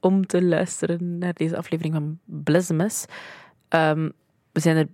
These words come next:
de volgende keer weer met een nieuwe aflevering. Ehm, als je niet kan wachten, er staan nog tientallen afleveringen klaar van vorig seizoen, van dit seizoen, waar je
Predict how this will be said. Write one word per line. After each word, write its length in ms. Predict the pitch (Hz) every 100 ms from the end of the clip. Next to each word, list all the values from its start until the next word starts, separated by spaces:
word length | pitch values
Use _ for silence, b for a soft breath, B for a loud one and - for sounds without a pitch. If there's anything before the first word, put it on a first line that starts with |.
| _ _ _ _
de 140 | -
volgende 300 | 143 143 147
keer 220 | 143 147 143
weer 160 | 139 160
met 160 | 156
een 100 | 143
nieuwe 200 | 139 151
aflevering. 720 | - 175 180 185 185 208 214 208 _
Ehm, 600 | 165 143 139 139 139 147 -
als 160 | 156
je 60 | 165
niet 120 | 151
kan 200 | - 143
wachten, 440 | 156 - - 208
er 80 | -
staan 300 | 175 - 147
nog 180 | 147 147 - _ _
tientallen 400 | 196 196 185 160
afleveringen 600 | 170 - 180 165 165 151
klaar 380 | - 156 185 196 185 B B B B _ _
van 280 | - 165 165
vorig 280 | 151 185 202
seizoen, 580 | - 202 196 208 208 202 -
van 240 | 175 170
dit 160 | 160 -
seizoen, 400 | 196 180 185 180
waar 160 | 165 156
je 320 | 156 156